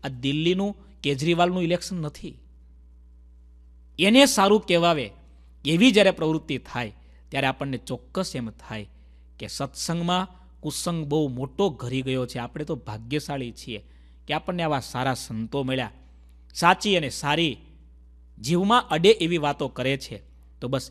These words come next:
એ દિશામાં આપણે આગળ વધીએ. મહારાજને રાજી કરવા માટે,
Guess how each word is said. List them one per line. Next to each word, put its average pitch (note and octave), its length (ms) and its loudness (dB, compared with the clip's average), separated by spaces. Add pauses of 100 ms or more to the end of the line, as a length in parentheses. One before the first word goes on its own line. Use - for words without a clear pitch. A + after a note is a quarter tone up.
એ E3 140 2
દિશામાં C3+ 440 -4
આપણે A#2 260 -8
આગળ A2 300 -8
વધીએ. D3 460 -4 (400)
મહારાજને E3+ 520 2
રાજી C#3+ 260 0
કરવા B2+ 280 -6
માટે, A#2 400 -8